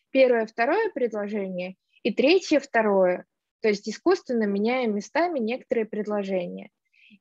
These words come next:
И для правильного порядка предложений модель должна предсказать класс положительный из next, а для неправильного порядка предложений модель должна предсказать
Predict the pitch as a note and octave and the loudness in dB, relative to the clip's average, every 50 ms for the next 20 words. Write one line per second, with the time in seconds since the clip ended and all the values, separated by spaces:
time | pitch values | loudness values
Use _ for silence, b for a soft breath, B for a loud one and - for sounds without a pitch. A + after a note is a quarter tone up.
0 | _ - B3 B3+ B3+ A#3+ G#3 F#3 - - - G3 G#3 A3 A3+ A3+ A3+ G#3+ F#3+ F#3 | _ -4 0 0 2 2 2 0 -2 -8 -8 -4 0 2 4 4 4 2 2 0
1 | - A3+ A#3+ B3 A#3+ A3 G3+ F#3+ F#3+ F#3 F#3 F3+ F3+ F3+ F#3 F#3 F#3+ F#3+ F#3 _ | 0 0 2 2 2 2 0 -2 -4 -6 -6 -6 -6 -4 -4 -2 -2 -4 -4 _
2 | - F3+ - - F#3 G3 G3 G3+ F#3+ G#3+ G#3 G3+ F#3+ F#3 F3+ F3+ F#3 - _ _ | -16 -18 -14 -12 -8 -6 -6 -4 -4 -4 -4 -4 -4 -6 -6 -8 -10 -12 _ _
3 | _ _ _ _ - G#3 G#3+ G#3+ G#3+ A3+ A3+ A3+ G3+ G#3 G#3 G#3 G3+ G#3 G#3+ G#3 | _ _ _ _ -2 0 2 2 4 4 2 2 2 0 0 0 0 0 -2 -2
4 | G3+ G3 - G3 F#3+ - - - G#3 G3 G#3 G#3 G3 G3 F#3+ - - _ - G#3+ | -2 -4 -4 -6 -6 -6 -4 -4 -2 0 0 0 0 -2 -4 -6 -14 _ -4 -2
5 | G#3 G3+ G3 F#3 - - - _ _ G#3 G#3 G#3 G#3+ A3 A#3 A3 G#3+ - G#3 F#3+ | -2 0 -2 -2 -6 -10 -20 _ _ 0 0 2 2 4 2 2 0 -2 -6 -8
6 | F#3 F#3+ G3+ - _ - G#3+ G3+ F#3+ A3 A#3+ E4 G#4 G#4+ - - - _ _ b | -6 -8 -10 -12 _ -4 -4 -2 -2 -2 -2 -2 -2 -4 -6 -12 -20 _ _ b
7 | b b b b b _ - A3 G#3+ G#3 G#3+ G#3 G3+ G3+ G3 G3 - B3+ D#4 F4+ | b b b b b _ 0 2 2 2 0 0 -2 -2 -2 -2 0 2 2 2
8 | F#4+ F#4 E4+ D#4+ D4+ D4 C#4+ C#4+ C4 B3+ B3 B3+ B3 - - A3 - G#3+ G#3+ G#3 | 0 0 -2 0 0 0 0 0 -2 -2 -2 -4 -4 -6 -8 -8 -6 -6 -4 -4
9 | G#3 G#3 G#3 G#3 G#3+ G#3+ G#3 G3+ G3 F#3+ F#3+ G3 G3 G3+ G#3 A3+ D4 D#4+ C4+ C4 | -4 -4 -2 -2 -2 -4 -4 -4 -6 -6 -6 -6 -6 -2 0 2 2 2 2 0
10 | A#3 A3 G#3+ G#3 A3+ B3+ C4+ C4 - G#3+ G3 - _ - G3+ F#3 G3 G#3 A#3+ C4 | -2 -2 -4 -4 -4 -4 -4 -6 -6 -8 -10 -10 _ -6 -4 -2 0 0 0 -2
11 | - - | -2 -8